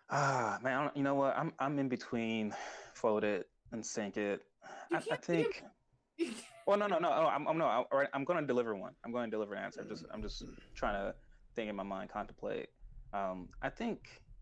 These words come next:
Speaker 1: for the sake of both these characters, they don't. Yeah, I'll, I'll just sink it. <laughs>
Speaker 2: Oh, you know what? Then, uh,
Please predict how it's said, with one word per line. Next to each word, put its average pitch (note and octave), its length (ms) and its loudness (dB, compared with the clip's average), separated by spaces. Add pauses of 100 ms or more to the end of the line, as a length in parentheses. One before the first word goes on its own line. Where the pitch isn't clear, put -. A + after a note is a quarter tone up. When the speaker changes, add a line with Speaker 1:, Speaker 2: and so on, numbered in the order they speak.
Speaker 1:
for - 140 -2
the A#2+ 80 -2
sake - 300 0
of G#2+ 100 -10
both A2 200 2
these G#2+ 180 -6
characters, G2 840 -4 (800)
they A2+ 160 4
don't. A#2 280 2 (1700)
Yeah, C#3 280 4
I'll, C3 140 4
I'll D3 140 4
just A#2 160 -8
sink - 200 -8
it. - 160 -10 (220)
<laughs> D3+ 360 -8 (640)
Speaker 2:
Oh, C4+ 80 2
you B3+ 160 -4
know E4 140 -4
what? D#4 160 -4 (220)
Then, D4+ 160 -14
uh, D4+ 60 -10